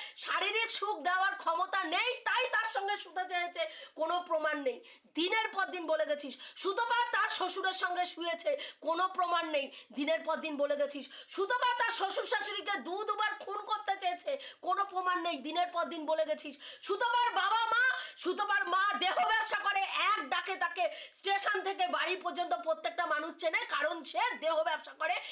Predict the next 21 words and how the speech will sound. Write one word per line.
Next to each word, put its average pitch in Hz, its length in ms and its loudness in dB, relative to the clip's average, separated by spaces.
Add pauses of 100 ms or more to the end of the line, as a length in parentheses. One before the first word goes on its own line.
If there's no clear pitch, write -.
(100)
সে - 160 -2
একজন 302 420 0
বেশ্যা। 349 480 -2
শুধু 320 240 -10
সে 370 180 -2
নয়, 392 280 2 (220)
তার 302 180 2
বোনও 403 400 0
একজন 349 380 0
বেশ্যা। 320 300 0
Even 508 420 2 (240)
তার 381 220 2
যে 453 140 2
বোনের 392 420 2
ঘরে 349 240 2
যে 349 140 2
বাচ্চাটা 359 540 0
হয়েছে, 415 340 0
সেই 330 260 -2
বাচ্চাটার 349 540 0
কোনো 349 280 0